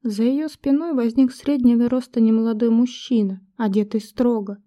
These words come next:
Серое шерстяное одеяние облегало его мощную ладную фигуру, а яркие пронзительно-синие глаза окинули Вэл презрительным взглядом.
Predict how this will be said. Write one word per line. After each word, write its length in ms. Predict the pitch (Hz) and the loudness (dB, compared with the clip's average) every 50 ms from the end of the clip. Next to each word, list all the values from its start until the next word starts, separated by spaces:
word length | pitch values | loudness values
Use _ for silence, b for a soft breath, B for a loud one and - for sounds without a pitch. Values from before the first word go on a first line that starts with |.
| _ _ _ | _ _ _
Серое 480 | _ - - 240 247 247 220 208 208 | _ -6 -2 0 2 2 2 0 -2
шерстяное 720 | 208 - 226 208 202 - - 226 220 220 240 247 247 220 208 | -2 -4 -8 -10 -8 -6 -4 0 0 2 2 2 2 2 2
одеяние 720 | 208 202 208 214 208 208 226 240 254 247 226 214 202 202 | 0 0 -2 -2 -2 -2 0 2 4 4 4 4 4 2
облегало 500 | 196 196 202 208 196 214 214 220 214 208 | 2 0 -2 -2 -2 -2 -4 -4 -2 -2
его 240 | 208 208 202 208 208 | -2 0 0 2 2
мощную 520 | 208 214 214 208 214 - - 214 208 208 | 2 2 2 0 -4 -4 -2 0 0 0
ладную 440 | 208 214 214 196 202 220 214 214 214 | 0 -2 -4 -4 -4 -2 -2 -2 -4
фигуру, 680 | 214 - 262 247 247 254 240 214 196 196 196 190 _ _ _ _ _ _ _ _ _ | -6 -6 -6 -2 -2 0 0 0 0 -2 -4 -10 _ _ _ _ _ _ _ _ _
а 120 | - 208 | -6 -4
яркие 520 | 202 214 226 233 226 214 - - 208 202 | -2 -2 -2 -2 -4 -4 -4 -4 -4 -4
пронзительно-синие 1400 | 202 - 214 208 214 208 208 202 233 262 247 254 226 202 214 214 208 208 - - 247 240 233 226 220 214 208 202 | -4 -4 -2 -2 -2 -2 -4 -4 -2 -2 -2 0 0 2 2 2 0 -2 -2 0 2 4 4 4 4 2 0 -2
глаза 640 | 208 208 208 208 208 208 - 262 269 277 254 240 - | -2 -4 -4 -4 -6 -8 -8 -8 -8 -8 -10 -10 -10
окинули 540 | 220 202 202 - 233 220 226 220 214 208 214 | -10 -12 -8 -2 2 2 2 4 2 0 0
Вэл 240 | 208 240 254 240 | 0 0 -2 -2
презрительным 800 | 240 - - 214 220 220 226 220 240 233 - 226 208 220 226 233 | -2 -6 -8 -6 -4 -2 0 0 0 0 -2 -2 0 0 0 0
взглядом. 680 | 226 233 233 233 247 247 233 220 208 202 208 208 202 | -2 -2 -2 -2 -2 -2 -2 -4 -8 -10 -10 -12 -12